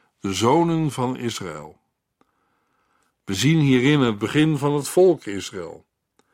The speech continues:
Genesis is als het ware de knop.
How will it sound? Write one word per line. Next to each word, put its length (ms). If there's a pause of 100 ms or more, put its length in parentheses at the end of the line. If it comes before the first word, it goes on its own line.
(420)
Genesis 840 (120)
is 240
als 240
het 120
ware 320
de 120
knop. 560